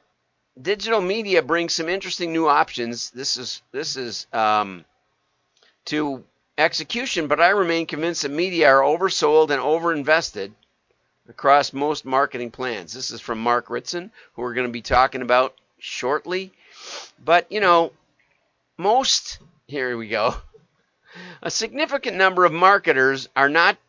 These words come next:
driven by data anymore. They look at their own highly underrepresentative media consumption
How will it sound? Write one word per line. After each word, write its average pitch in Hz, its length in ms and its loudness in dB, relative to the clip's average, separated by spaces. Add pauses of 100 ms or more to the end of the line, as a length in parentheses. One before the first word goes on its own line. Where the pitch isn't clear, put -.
(480)
driven 165 440 -2
by 135 160 6
data 156 400 0
anymore. 107 600 -4
They 127 160 -2
look 185 280 -2
at 196 100 -6
their 147 160 0
own 170 200 2
highly 180 600 0
underrepresentative 165 1300 0
media 151 440 -4
consumption 139 800 -6